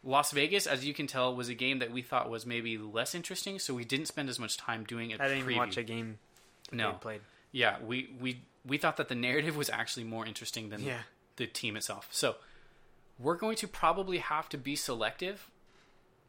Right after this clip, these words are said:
Speaker 1: with the games that we review and preview going forward.
Speaker 2: Yeah.
Speaker 1: So give us a little bit of grace on that.
Speaker 2: Yeah.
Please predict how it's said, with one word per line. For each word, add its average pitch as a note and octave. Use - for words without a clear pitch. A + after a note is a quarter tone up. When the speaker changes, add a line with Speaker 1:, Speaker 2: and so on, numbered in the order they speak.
Speaker 1:
with C#3+
the C3+
games B2+
that B2
we B2
review A#2
and A2
preview A2
going G#2+
forward. B1+
Speaker 2:
Yeah. C#2
Speaker 1:
So A2+
give E3+
us B3
a C4+
little A#3
bit G#3
of -
grace A#2
on A2+
that. A2
Speaker 2:
Yeah. A2+